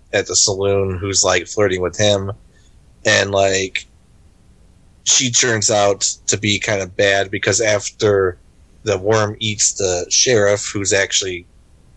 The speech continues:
a bad guy, like, in history, um, she's the one that takes the whistle and now commands. And then we find out that, like, the town's not so nice after all because they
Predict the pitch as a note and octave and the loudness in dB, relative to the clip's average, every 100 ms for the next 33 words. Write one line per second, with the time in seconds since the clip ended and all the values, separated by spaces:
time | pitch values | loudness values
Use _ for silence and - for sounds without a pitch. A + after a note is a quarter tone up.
0 | G#2+ - G2+ G2 F#2 F#2 F2 F2+ F2 F2 | -4 -2 0 0 0 0 0 0 -2 -4
1 | - E2+ F#2+ F2 - E2+ E2 F2 - - | -6 -8 -4 -4 -4 -10 -12 -14 -18 -20
2 | - - - - F#2+ F#2 F#2+ - - C3+ | -20 -20 -10 -2 0 0 -4 -2 0 0
3 | A2+ G#2+ G#2 G2+ G2 - - G#2+ - G#2 | 0 2 2 2 -2 -4 -2 -2 0 -2
4 | F#2+ F#2+ - G2+ F2+ F#2 - G2+ F#2+ F#2+ | 0 2 2 0 -2 -4 -4 -4 -2 -2
5 | F2+ - F#2 F#2 F2+ F2+ - F#2 G2+ G2 | -2 -6 -2 0 0 0 -2 -2 0 0
6 | - G#2+ G2+ G#2 G2+ G2 - - - - | 2 2 4 4 4 0 -6 -18 -18 -18
7 | - - G#2+ G2+ G2 F#2+ F2+ - _ _ | -12 0 4 4 4 2 0 -6 _ _
8 | - - - - A2 B2+ A2+ G#2 G#2+ G#2+ | -20 -20 -16 -6 -2 2 2 2 2 2
9 | - A2 G#2 G#2+ G2+ - G#2 F#2+ G2 G2+ | 0 0 0 0 2 2 0 -2 -2 2
10 | G#2+ G2+ G2+ G2+ F#2+ G#2+ G#2 G#2 | 2 2 -2 -4 -2 0 0 -2